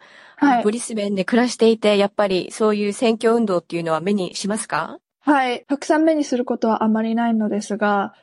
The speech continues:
Speaker 1: 特に、えー、この前のラジオでもお話しした通り、その選挙によってバスの、えー、運賃が、えーと、劇的に下がったっていうところから、えー、選挙が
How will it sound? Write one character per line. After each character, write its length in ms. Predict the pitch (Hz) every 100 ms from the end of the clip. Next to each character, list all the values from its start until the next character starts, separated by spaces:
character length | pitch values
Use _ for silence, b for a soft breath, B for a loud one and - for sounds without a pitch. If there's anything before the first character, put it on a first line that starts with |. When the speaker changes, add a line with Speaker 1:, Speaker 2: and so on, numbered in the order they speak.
| _
Speaker 1:
特 260 | - 254 247
に、 300 | 214 202 - b -
え 360 | 220 208 208 208
ー、 60 |
こ 140 | 208 233
の 100 | 240
前 280 | 247 233 208
の 260 | 190 185 _ _ -
ラ 160 | 240
ジ 120 | 240
オ 60 | 214
で 140 | 202
も 120 | 196 196 _ _ 214 208
お 20 |
話 380 | 226 220 226 240
し 40 | -
し 20 |
た 120 | 233
通 280 | - 226 208
り、 200 | 202 202
そ 140 | 208
の 80 | 202
選 240 | - 254
挙 200 | 233 208
に 120 | 190 190
よ 80 |
っ 40 | 190
て 320 | - 233 190
バ 160 | 180 233
ス 160 | -
の、 260 | 185 180 214 B B B B _
え 240 | 202 190
ー、 40 | -
運 180 | 226 214
賃 280 | - 196 185
が、 260 | 196 185 B B - - -
え 160 | 202
ー 40 | 185
と、 200 | 190 190
劇 260 | 208 208
的 240 | - 226 233
に 100 | 233
下 160 | 240 214
が 100 | 214
っ 100 | 214
た 120 | 185
っ 20 |
て 220 | - 190
い 120 | 185 185
う 60 |
と 140 | 185 190
こ 140 | 190
ろ 80 | 196
か 140 | 185
ら、 300 | 180 175 175 214
え 320 | 190 185 185
ー、 40 | 202
選 300 | 262 240 214
挙 360 | 202 190 185
が 320 | 180 185 175